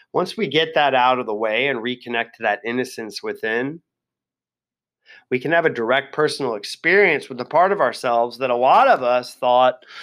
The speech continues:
had died or abandoned us. So now we're, I'm gonna sit in meditative silence for a couple of minutes and allow for an insight to guide me on what it is that I'm,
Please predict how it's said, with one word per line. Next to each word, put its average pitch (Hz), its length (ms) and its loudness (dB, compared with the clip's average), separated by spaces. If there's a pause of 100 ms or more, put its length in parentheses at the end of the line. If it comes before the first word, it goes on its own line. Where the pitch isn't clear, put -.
(240)
had 131 280 0
died 160 500 4
or 123 120 -6
abandoned 131 580 -8
us. - 360 -20 (840)
So 151 580 0
now 175 300 0
we're, 175 460 -2 (420)
I'm 170 160 -2
gonna 196 180 -4
sit 185 540 -4 (120)
in 151 360 -6
meditative 156 540 -4
silence 156 640 -2
for 135 460 -2
a 131 100 0
couple 147 340 -2
of 139 60 -2
minutes 135 720 -8
and 123 720 -8 (920)
allow 135 440 2
for 135 240 -6
an 127 120 -8
insight 151 580 -8
to 131 80 -14
guide 131 300 0
me 135 140 -4
on 117 200 -4
what 135 180 -2
it 135 160 -6
is 131 320 -4
that 113 160 -2
I'm, 113 240 -2